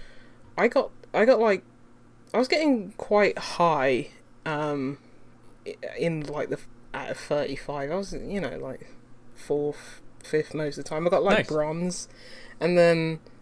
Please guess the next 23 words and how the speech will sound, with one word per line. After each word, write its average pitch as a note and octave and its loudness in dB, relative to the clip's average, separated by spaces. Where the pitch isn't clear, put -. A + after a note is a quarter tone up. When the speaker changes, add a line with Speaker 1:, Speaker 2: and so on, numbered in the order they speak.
Speaker 1:
I D#3+ 2
hung F3+ 4
around D#3+ 2
to - -12
see F3 0
who D#3+ 0
won. D3+ 0
I E3+ 2
was F3+ 0
like, E3 2
"No, E3+ 0
this G3+ -4
is E4+ -2
gonna F4 2
be A#3 6
going F3 6
on E3 2
for, - 0
like, B2+ 0
half D3+ -4
an D3 -6
hour." C#3 -8
Um, C#3+ -4